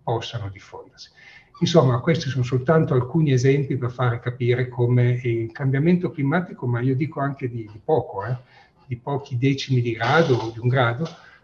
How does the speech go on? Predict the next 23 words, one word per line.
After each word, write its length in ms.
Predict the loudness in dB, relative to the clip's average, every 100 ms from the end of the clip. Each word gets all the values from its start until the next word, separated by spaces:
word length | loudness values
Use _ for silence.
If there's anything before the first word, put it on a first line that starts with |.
| _
possa 340 | 2 2 4
avere 380 | 4 6 8 8
una 200 | 6 6
ripercussione, 720 | 2 -2 -4 -8 -10 0 2 6
un 100 | 6
impatto 540 | 4 2 0 -2 -10
in 80 | -10
termini 420 | -4 0 0 -2
futuri 560 | -8 -12 -6 -2 -2 -4 _ _ _ _ _ _
sulle 680 | -18 -12 -2 0 2 2 2
malattie 440 | 0 0 -2 -2 -4
infettive, 560 | -2 -4 -6 -6 -2
non 220 | 0 2 2
tanto 320 | 2 2 2
del 140 | 2
singolo 440 | 2 4 4 4 2
individuo, 880 | 4 2 0 -4 0 0 0 -6 -8
eh, 160 | -6 -4
ma 120 | -4
a 100 | -4
livello 380 | -6 -6 -8 -10
di 100 | -16 -18
popolazione. 580 | -20 -20 -20 _ -20